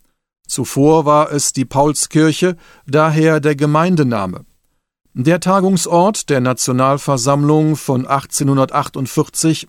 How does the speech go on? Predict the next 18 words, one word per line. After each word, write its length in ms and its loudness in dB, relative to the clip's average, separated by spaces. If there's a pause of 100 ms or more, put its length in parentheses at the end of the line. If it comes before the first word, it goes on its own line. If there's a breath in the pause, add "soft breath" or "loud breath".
ist 220 -2
jedoch 260 2
seit 320 -2
dem 180 0
Krieg 440 -2
Gedenkstätte 880 0
und 200 -2
Versammlungsort. 1080 -4 (1160 soft breath)
Die 120 2
alte 240 0
Nikolaikirche 840 0
ist 280 -2
das 160 0
einzige 560 -2
evangelische 760 0
Gotteshaus 680 0
in 120 -2
Frankfurt, 680 0